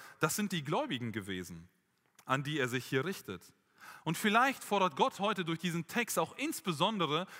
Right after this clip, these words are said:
uns als gläubige Christen heraus. Vielleicht haben wir heute mehr denn je diesen Ruf von Joel nötig. Kehrt um. Sei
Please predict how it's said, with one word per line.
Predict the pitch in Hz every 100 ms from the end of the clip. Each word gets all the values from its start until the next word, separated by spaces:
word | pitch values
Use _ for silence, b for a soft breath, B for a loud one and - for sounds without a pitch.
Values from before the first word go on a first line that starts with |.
| B B
uns | 202 285 196
als | 170 -
gläubige | 175 180 175 165
Christen | - 220 - 120
heraus. | 120 101 90 87 - B B B
Vielleicht | 170 196 196
haben | 196 175 151
wir | 233
heute | 196 190 175
mehr | 180
denn | 175 170
je | 175 185
diesen | 160 151
Ruf | 156 190
von | - 156
Joel | 143 170 147
nötig. | 160 196 104 - -
Kehrt | - 196 214 - -
um. | 262 139 85 _ _ _ _ _ _ _ _ _ _ _ _ _ _ _ _ _ -
Sei | 131